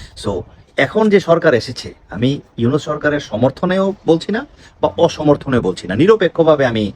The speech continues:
বলার চেষ্টা করছি যে উনি যখন এসেছেন, আসার পর উনি অনেকটা এমনই একটা পরিস্থিতির মাঝখানে এসে পড়েছেন যে যেখানেই উনি টান দেন সেখানেই এই জিনিসগুলো দৌড়াদৌড়ি শুরু করে।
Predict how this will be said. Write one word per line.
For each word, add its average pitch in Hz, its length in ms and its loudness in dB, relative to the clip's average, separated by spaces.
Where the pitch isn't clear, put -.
বলার 117 180 4
চেষ্টা - 260 -8
করছি - 380 -10
যে 110 180 0
উনি 131 220 2
যখন 214 220 0
এসেছেন, 170 420 -4
আসার 180 300 -4
পর 131 240 2
উনি 131 180 0
অনেকটা 151 320 0
এমনই 185 260 4
একটা - 360 -2
পরিস্থিতির 156 520 0
মাঝখানে 120 320 0
এসে 92 140 -8
পড়েছেন - 360 -8
যে - 120 -4
যেখানেই 226 460 2
উনি 202 220 2
টান 156 200 2
দেন 254 140 4
সেখানেই 208 500 2
এই 180 80 8
জিনিসগুলো 165 360 4
দৌড়াদৌড়ি 139 300 2
শুরু 110 140 -14
করে। - 180 -14